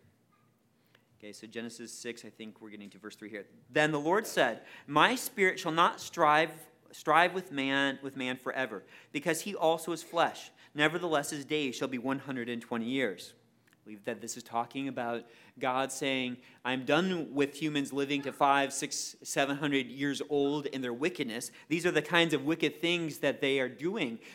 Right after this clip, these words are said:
This is the epitome of that wickedness."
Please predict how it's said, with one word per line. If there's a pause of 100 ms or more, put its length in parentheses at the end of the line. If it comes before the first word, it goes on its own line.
This
is
the
epitome (160)
of
that
wickedness."